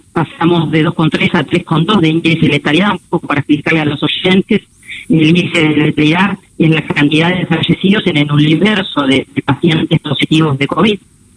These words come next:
que por otro lado también, digamos, tenemos pocos porque testeamos poco,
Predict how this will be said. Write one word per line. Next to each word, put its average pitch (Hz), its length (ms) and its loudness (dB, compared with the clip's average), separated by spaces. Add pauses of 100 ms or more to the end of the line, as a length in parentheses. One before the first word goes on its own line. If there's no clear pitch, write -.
(360)
que 165 120 0
por 156 180 0
otro 156 220 0
lado 165 240 0
también, 156 300 2
digamos, 160 320 0
tenemos 156 340 0 (140)
pocos 165 340 -2
porque - 280 -2
testeamos 143 500 -2
poco, 156 480 -6